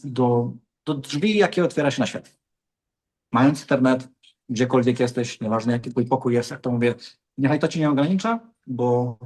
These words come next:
możesz poznać właściwe osoby i tak jak mówię, e, im bardziej już, że tak powiem, w las, im bardziej z, z doświadczeniem, jeśli o twoje marzenia chodzi, jeśli o, chodzi o sukces,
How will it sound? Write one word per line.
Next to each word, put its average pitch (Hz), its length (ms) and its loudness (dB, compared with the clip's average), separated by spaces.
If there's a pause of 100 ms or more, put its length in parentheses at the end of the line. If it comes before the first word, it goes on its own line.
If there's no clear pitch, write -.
(260)
możesz 127 280 -2
poznać 117 300 -4
właściwe 117 300 -6
osoby 202 300 -2
i 107 220 -8
tak 190 120 0
jak 180 100 2
mówię, 104 180 0 (400)
e, 120 680 0 (880)
im 185 160 8
bardziej 165 300 4
już, 160 240 2 (240)
że 135 140 0
tak 143 100 -2
powiem, 139 220 6
w 120 40 4
las, 143 400 2
im 147 100 0
bardziej 127 280 2
z, 123 240 0
z 113 60 -12
doświadczeniem, 131 560 0
jeśli 123 240 -2
o 127 120 -4
twoje 120 280 0
marzenia 123 320 -2
chodzi, 117 240 -4
jeśli 117 260 -8
o, 110 180 -6
chodzi 123 220 -2
o 104 80 -4
sukces, - 500 -2